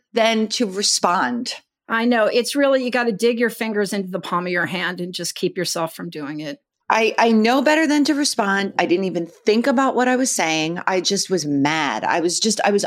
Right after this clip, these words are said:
Speaker 1: already mad. I was having one of those fucking annoying days where everything's just fucking fucked up. And, like, you're like, "Wait, I paid that bill, but no, but now the site's down." It's like, eh,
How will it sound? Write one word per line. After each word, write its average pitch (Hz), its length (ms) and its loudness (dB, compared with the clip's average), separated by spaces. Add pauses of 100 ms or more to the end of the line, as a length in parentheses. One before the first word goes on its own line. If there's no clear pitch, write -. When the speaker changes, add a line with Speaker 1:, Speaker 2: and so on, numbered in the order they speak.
Speaker 1:
already 262 260 2
mad. 196 400 2
I 175 60 0
was 165 80 -6
having 226 300 0
one 220 120 0
of 208 120 -4
those 165 180 -2
fucking 240 500 -4
annoying 185 520 -2
days 160 360 2
where - 220 -4
everything's 226 540 0
just 175 240 -6 (100)
fucking 208 300 -2
fucked - 360 -6
up. 156 280 0 (500)
And, 185 300 0
like, 170 320 0 (200)
you're 214 140 2
like, 233 160 0
"Wait, 330 220 2
I 220 100 2
paid 285 380 0
that 202 260 2
bill, 143 400 2 (300)
but 190 180 2
no, 233 300 4
but 214 160 0
now 262 160 2
the 294 100 2
site's 339 420 0
down." 226 280 0
It's 202 80 -2
like, 208 260 0
eh, 262 140 2